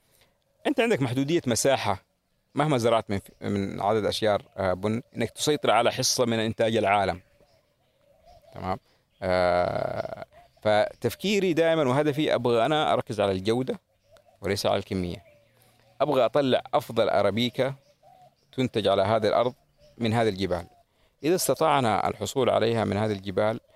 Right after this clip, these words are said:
أنت راح ترفع القيمة بشكل كبير جدا لجميع المزارعين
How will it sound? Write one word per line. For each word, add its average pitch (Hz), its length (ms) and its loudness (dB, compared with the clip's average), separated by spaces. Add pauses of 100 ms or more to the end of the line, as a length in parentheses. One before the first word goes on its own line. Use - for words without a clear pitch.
(320)
أنت 147 180 -4
راح 107 140 2
ترفع - 400 -4
القيمة 101 500 -2 (880)
بشكل 98 420 -4
كبير 101 460 -2
جدا 98 280 -4
لجميع 95 480 -2
المزارعين 90 680 -4